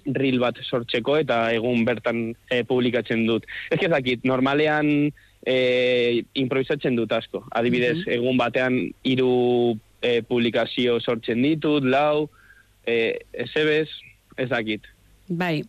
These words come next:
Speaker 2: momentuan, eh, bueno, ba, edukiak berak eskatuko dizu baita ere, edo egoerak zer, zer egin eta, eta zeri heldu, baina hala ere konstantzia beharko da, noski.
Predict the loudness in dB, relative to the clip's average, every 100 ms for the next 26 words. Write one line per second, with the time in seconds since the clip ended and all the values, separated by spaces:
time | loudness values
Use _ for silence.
0 | -2 0 2 0 2 2 2 0 0 0
1 | 0 0 0 0 0 0 0 2 2 0
2 | 0 -2 -4 -8 -20 -8 -2 0 0 0
3 | 0 0 -2 -2 -2 -2 -2 0 0 0
4 | 0 0 -2 0 2 2 2 2 2 2
5 | 2 0 -2 -2 0 0 -2 -2 0 0
6 | 2 0 0 0 0 0 -2 -2 -2 0
7 | 0 2 2 2 0 0 0 0 0 0
8 | 0 0 0 0 -4 -12 -6 -2 0 0
9 | -2 0 2 2 2 0 0 2 2 0
10 | -2 -4